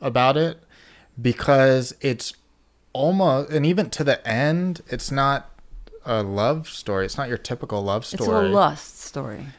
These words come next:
Speaker 1: Well, I don't know about that.
Speaker 2: There's a little, it's
Speaker 1: I
Speaker 2: a little, gets a little interesting
Speaker 1: I don't
Speaker 2: couple
Speaker 1: know
Speaker 2: of
Speaker 1: about
Speaker 2: times.
Speaker 1: that. I, I think it's so pure that there is no, like,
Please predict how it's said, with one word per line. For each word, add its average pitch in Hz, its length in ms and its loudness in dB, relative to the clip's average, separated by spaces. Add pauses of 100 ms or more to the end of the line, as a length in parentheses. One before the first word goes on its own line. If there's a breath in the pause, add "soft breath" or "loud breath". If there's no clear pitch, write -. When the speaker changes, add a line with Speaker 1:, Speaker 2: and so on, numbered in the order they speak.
(160)
Speaker 1:
Well, 156 180 8
I 214 40 6
don't 208 160 4
know 196 140 2
about 147 300 4
that. 107 180 4
Speaker 2:
There's 226 180 -4
a 262 120 -2
little, 302 360 2
it's 233 120 0
Speaker 1:
I - 100 6
Speaker 2:
a 285 100 0
little, 349 320 0
gets 311 280 -6
a 320 40 -6
little 320 400 -2
interesting 160 580 -6
Speaker 1:
I 147 140 6
don't 185 120 4
Speaker 2:
couple - 20 2
Speaker 1:
know 160 160 8
Speaker 2:
of 135 60 2
Speaker 1:
about 110 240 4
Speaker 2:
times. - 680 -2 (140)
Speaker 1:
that. - 40 0 (160)
I, 143 80 4
I 139 40 4
think 170 300 -2
it's 147 200 0
so 135 680 2
pure 110 720 0 (640)
that 113 280 2
there 139 200 6
is 175 240 6
no, 151 280 6
like, 120 420 2